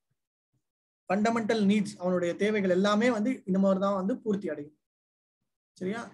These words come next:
ஆனா அது செய்யறதுடைய நோக்கம் என்ன அப்படிங்கறது பர்ஃபெக்டா தெரிஞ்சுக்கணும். So இவங்க எல்லாருமே வந்து யாருடைய, ஆம், அஹ், department, யாருடைய கீழே இருக்காங்க அப்படின்னா அது வந்து எல்லா head of the department யாருன்னா அது வந்து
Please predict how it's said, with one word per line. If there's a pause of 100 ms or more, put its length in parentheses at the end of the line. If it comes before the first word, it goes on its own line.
(280)
ஆனா
அது
செய்யறதுடைய
நோக்கம்
என்ன (100)
அப்படிங்கறது (120)
பர்ஃபெக்டா
தெரிஞ்சுக்கணும்.
So
இவங்க
எல்லாருமே
வந்து
யாருடைய, (640)
ஆம், (480)
அஹ், (1000)
department,
யாருடைய
கீழே
இருக்காங்க
அப்படின்னா
அது
வந்து (380)
எல்லா
head
of
the
department
யாருன்னா
அது
வந்து